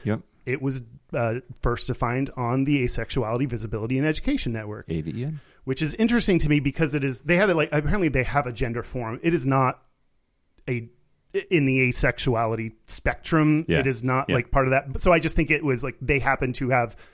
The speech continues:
Speaker 2: forums and discussions about other labels and
Speaker 1: Yeah,
Speaker 2: how
Speaker 1: yeah,
Speaker 2: people
Speaker 1: the
Speaker 2: identify.
Speaker 1: And intersectionality is a, is a, is a thing they talk about a lot.
Speaker 2: Yep. So it started there. Um, there was a, there's a blog called Genderqueer I D that apparently is, is popular that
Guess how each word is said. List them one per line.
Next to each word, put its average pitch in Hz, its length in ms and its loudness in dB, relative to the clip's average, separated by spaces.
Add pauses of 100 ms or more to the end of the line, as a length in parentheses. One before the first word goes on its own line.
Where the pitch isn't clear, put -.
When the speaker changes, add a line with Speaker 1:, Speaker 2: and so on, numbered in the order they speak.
(140)
Speaker 2:
forums 139 400 0
and 123 80 -6
discussions 117 580 -2
about 120 380 -2 (520)
other 110 220 -8
labels 156 540 -2
and 113 260 -14 (100)
Speaker 1:
Yeah, 117 180 4
Speaker 2:
how 82 140 0
Speaker 1:
yeah, 107 120 4
Speaker 2:
people 104 160 4
Speaker 1:
the 139 60 2
Speaker 2:
identify. 117 480 -8 (100)
Speaker 1:
And 131 160 4
intersectionality 85 720 0
is 71 120 -4
a, 73 60 -4
is 76 180 -4
a, 78 80 -4 (140)
is 78 140 -6
a 65 100 -10 (560)
thing 82 140 -4
they 69 100 -2
talk - 200 -8
about - 140 -8
a - 80 -8
lot. - 140 -10 (120)
Speaker 2:
Yep. - 280 -4 (1300)
So 202 180 4
it 214 80 2
started 226 340 6
there. 190 480 4
Um, 156 440 2 (200)
there 160 240 4
was 151 180 6
a, 151 80 6 (160)
there's 151 280 2
a 147 40 0
blog 147 360 4
called 139 200 2
Genderqueer 143 600 2
I 120 120 2
D 143 420 2
that 139 160 2
apparently 143 580 0
is, 127 340 -2
is 139 200 -6
popular 135 640 2
that 123 420 -4